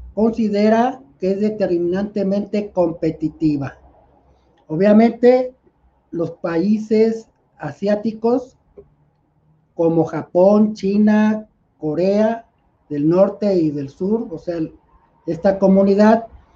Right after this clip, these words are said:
en sí lleva una cultura muy competitiva, además de que es una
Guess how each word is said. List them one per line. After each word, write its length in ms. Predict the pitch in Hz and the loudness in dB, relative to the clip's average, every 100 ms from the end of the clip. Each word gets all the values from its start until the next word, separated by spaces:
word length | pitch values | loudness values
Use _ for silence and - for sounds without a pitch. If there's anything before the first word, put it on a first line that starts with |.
| - _ - _ _ _ - - | -20 _ -20 _ _ _ -20 -6
en 220 | 180 180 | 0 0
sí 260 | - 254 285 | 2 4 6
lleva 260 | 240 226 233 | 8 6 6
una 220 | 240 240 | 4 2
cultura 640 | 180 - 214 226 226 - 175 | -4 0 2 4 2 0 -6
muy 340 | 175 202 226 | -2 0 -2
competitiva, 880 | 220 214 214 151 147 - 196 202 214 | -2 -4 -4 -6 -6 -4 -4 0 2
además 440 | 175 156 170 180 | 2 2 2 0
de 160 | 190 - | -4 -4
que 100 | 175 | -6
es 140 | 160 | -6
una 520 | 175 180 175 160 120 | -4 -2 -2 -4 -8